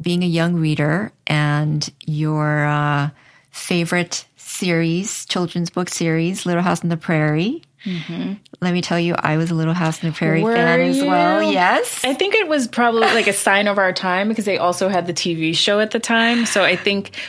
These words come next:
Speaker 2: for a lot of us in a certain age bracket that it was a really meaningful series.
Speaker 1: Without, you know, getting too much into it, I, I think the sort of the, um, idealistic family dynamics
Speaker 2: Mm-hmm.
Speaker 1: that the show represented,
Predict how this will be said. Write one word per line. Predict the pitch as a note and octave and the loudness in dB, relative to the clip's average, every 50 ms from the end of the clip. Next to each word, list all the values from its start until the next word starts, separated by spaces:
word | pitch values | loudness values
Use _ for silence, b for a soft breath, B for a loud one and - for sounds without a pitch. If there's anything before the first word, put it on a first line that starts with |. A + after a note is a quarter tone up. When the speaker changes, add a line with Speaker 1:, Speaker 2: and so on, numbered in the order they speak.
| B B | B B
Speaker 2:
for | - G#3 G3 F#3+ | 0 2 2 4
a | F3+ | 4
lot | F3 F3 E3+ F3 F3+ | 4 4 4 4 4
of | F3 F3 E3+ | 2 2 2
us | E3+ D#3+ D#3 D#3 - | 2 0 0 0 -4
in | - - E3 | -4 -4 -4
a | D#3 | -4
certain | D#3 - F3 - E3+ D#3+ D#3 D#3 - - | -2 -2 -2 -2 -2 -4 -6 -6 -6 -4
age | E3+ D#3+ D#3+ D#3 D#3+ - | -2 -2 -2 -2 -2 -2
bracket | D3+ D3 C#3+ C#3+ C#3 D#3 C#3+ C3 - - | 0 0 0 0 -2 -2 -2 -2 -2 -2
that | E3+ D#3+ C3+ | -2 -2 0
it | C3 E3+ E3 | -2 -4 -4
was | E3+ E3 D#3+ D#3 | -4 -4 -2 -2
a | E3 D#3 | -2 -2
really | D3+ D3+ D3+ D#3+ E3+ F3 E3+ E3 E3 E3 D#3+ | -2 -4 -4 -2 -2 0 0 0 0 0 0
meaningful | D#3+ D#3 D#3+ D#3 D#3 D#3 D3+ C3+ - D#3 D3+ D3 C#3 - - | 0 0 0 0 0 -2 -2 -2 -2 -2 -2 -2 -4 -6 -6
series. | - - - F#3+ D#3+ C#3 A#2+ - - - - - - - _ _ _ _ _ - | -6 -4 -2 0 0 0 0 -2 -4 -8 -10 -10 -10 -12 _ _ _ _ _ -6
Speaker 1:
Without, | G3 G#3 F#3+ G3+ F#3+ F#3 E3 - - - - | -4 0 2 4 4 4 2 0 -4 -10 -14
you | - - - | -8 -4 -2
know, | F3 D#3 | 0 0
getting | D#3+ - - E3+ F3 F3 | 0 0 0 0 0 0
too | - - E3+ | 0 0 0
much | D#3+ E3 E3+ D#3+ C#4 | 2 2 2 0 0
into | E4+ A#4 - - G#3 F3+ | -2 -2 -2 -2 0 2
it, | F3 E3+ - - | 2 2 0 0
I, | - - - - - | 0 -2 -2 -2 -2
I | - | -4
think | F#3 - A3 G#3+ G#3 | -2 -2 -2 -2 0
the | G3 F3+ E3+ D#3+ D3+ D#3 B B B B B B - | 0 2 2 2 2 0 B B B B B B -12
sort | - - G3 F#3 F3+ | -6 -4 -2 0 0
of | F3+ E3+ D#3+ D3+ | 0 0 -2 -2
the, | E3 D#3+ D#3+ D#3+ D#3+ D#3 | -2 0 0 0 2 2
um, | D3+ D3 D3 D3 C#3+ C#3+ D3 D3 D3+ - - - - B B B - - _ - | 2 2 2 2 2 0 0 -2 -4 -6 -10 -10 -10 B B B -16 -12 _ -2
idealistic | D#3 D#3+ D#3+ D#3 E3+ E3+ F3+ E3+ E3+ E3 E3 E3 D#3+ - - F3+ E3 D#3 - - - - _ _ _ _ _ _ _ | 0 0 0 0 0 0 0 2 2 2 2 0 0 -2 -2 -2 -2 -2 -2 -6 -10 -10 _ _ _ _ _ _ _
family | - - - - F3 E3+ E3+ E3 E3 D#3+ D#3+ D#3+ D#3+ D#3 | -16 -12 -4 0 2 2 4 2 2 2 0 0 0 0
dynamics | C#3+ D#3 D3 D3 E3+ G#3 A#3 A#3+ A#3 A#3+ A#3 A3 A3 G3+ F#3 - - - | 0 0 0 0 0 2 2 2 2 2 0 0 0 -2 -2 -4 -4 -4
Speaker 2:
Mm-hmm. | B3+ D#3 D#3 - _ _ _ _ | -6 -6 -8 -10 _ _ _ _
Speaker 1:
that | - F3+ F3 - | -2 -2 -2 -2
the | F3+ | -4
show | F#3 - - F#3 F3+ F3+ F3+ F3 | -4 -2 0 0 0 0 0 0
represented, | E3 F3 F3 F3 - F3+ E3+ F#3 F3 F3 E3+ F3 F3 F3 E3+ E3+ E3+ F3+ | 0 -2 -2 -2 -4 -4 -2 0 0 0 2 0 0 0 0 0 -2 -4